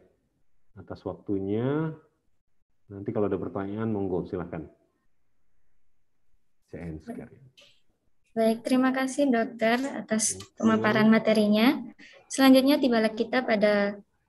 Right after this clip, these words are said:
Speaker 2: sesi diskusi. Bagi teman-teman peserta seminar yang ingin bertanya, bisa langsung bertanya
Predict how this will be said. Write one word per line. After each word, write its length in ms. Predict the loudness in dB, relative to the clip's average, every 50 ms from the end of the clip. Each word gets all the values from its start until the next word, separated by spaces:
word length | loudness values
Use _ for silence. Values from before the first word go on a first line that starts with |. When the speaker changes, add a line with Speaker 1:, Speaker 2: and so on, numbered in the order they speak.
| _ _ _ -4
Speaker 2:
sesi 320 | 0 2 2 4 4 2 2 4
diskusi. 560 | 2 2 2 2 0 0 2 4 4 4 6 6
Bagi 320 | 4 4 4 4 2 0 0
teman-teman 800 | 0 2 2 2 2 2 0 0 0 0 0 0 0 -2 -4 -6
peserta 560 | -6 -2 0 0 -2 0 0 2 2 2 2
seminar 560 | 0 2 2 4 4 4 4 4 4 2 2
yang 160 | 2 2 2
ingin 240 | 2 2 2 2 2
bertanya, 560 | 2 0 0 0 0 -2 0 0 0 0 0
bisa 320 | 0 -2 -2 -2 -4 -4 -4
langsung 400 | -4 -4 -6 -4 -2 0 0 2
bertanya 480 | 2 0 0 -2 -2 0 0 0 0